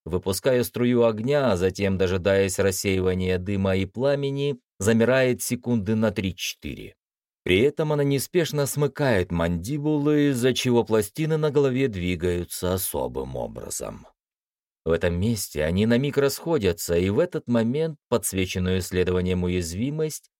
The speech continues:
защищает лишь последний рубеж обороны, несолидная на вид железяка. В ней миллиметра два максимум. Даже если там какой-то хитрый сплав, вряд ли он выдержит удар,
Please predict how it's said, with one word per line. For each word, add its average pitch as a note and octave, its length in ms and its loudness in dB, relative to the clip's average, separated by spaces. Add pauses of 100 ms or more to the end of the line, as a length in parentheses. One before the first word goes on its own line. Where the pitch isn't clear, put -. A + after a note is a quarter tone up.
(320)
защищает G#2 680 0
лишь D3+ 380 -4
последний C3 600 0
рубеж F#2+ 380 0
обороны, F#2+ 580 0 (320)
несолидная C3+ 760 -2
на B2 140 -2
вид D2+ 440 -8
железяка. C#2+ 800 -10 (540)
В B2 120 -4
ней D3 200 2
миллиметра A2+ 500 4
два F2 420 0
максимум. A#1 960 -8 (480)
Даже C3+ 400 0
если B2 420 2
там A#2+ 260 2
какой-то G#2+ 340 0
хитрый G2+ 400 0
сплав, A2+ 500 2
вряд D3 300 0
ли F2+ 60 0
он E2+ 160 0
выдержит F2+ 460 -2
удар, C3 380 0